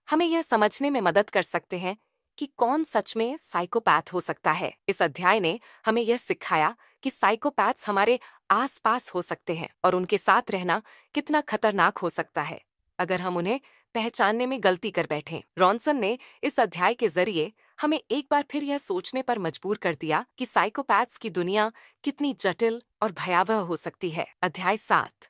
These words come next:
The Right Sort of Madness। इस अध्याय The Right Sort of Madness में जॉन रॉनसन हमें साइकोपैथी की एक और परत के बारे में बताते हैं,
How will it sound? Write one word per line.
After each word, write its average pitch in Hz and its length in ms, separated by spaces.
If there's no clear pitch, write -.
The 170 100
Right 175 300
Sort 202 340
of 208 160
Madness। 151 440
इस 202 160
अध्याय 190 480
The 185 100
Right 180 360
Sort 190 320
of 208 220
Madness 175 500
में 147 100
जॉन 185 260
रॉनसन 196 460
हमें 320 160
साइकोपैथी 247 680
की - 360
एक 262 280
और 214 180
परत 170 300
के 156 120
बारे 151 240
में 170 140
बताते 151 340
हैं, 160 140